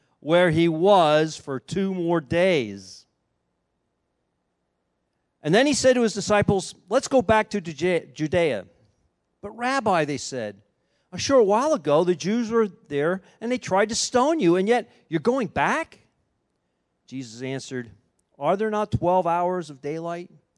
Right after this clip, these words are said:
Anyone who walks in the daytime will not stumble, for they see by this world's light.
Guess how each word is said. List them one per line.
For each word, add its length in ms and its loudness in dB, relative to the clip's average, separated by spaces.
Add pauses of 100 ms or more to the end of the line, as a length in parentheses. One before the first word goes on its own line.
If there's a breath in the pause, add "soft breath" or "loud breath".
(460)
Anyone 420 0
who 100 2
walks 480 2
in 180 -8
the 80 -6
daytime 840 -6
will 260 2
not 360 -4
stumble, 600 -4
for 200 -8
they 180 -2
see 400 -12
by 260 -2
this 240 -4
world's 400 -6
light. 340 -10